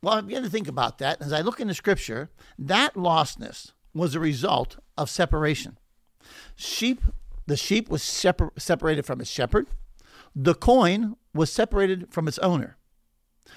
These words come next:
The son was separated from the father.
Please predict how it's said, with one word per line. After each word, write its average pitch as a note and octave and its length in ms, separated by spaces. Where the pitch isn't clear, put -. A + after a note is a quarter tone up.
The F3+ 120
son G3 640
was D#3 200
separated D#3 680
from D3+ 220
the C#3+ 60
father. A#2+ 440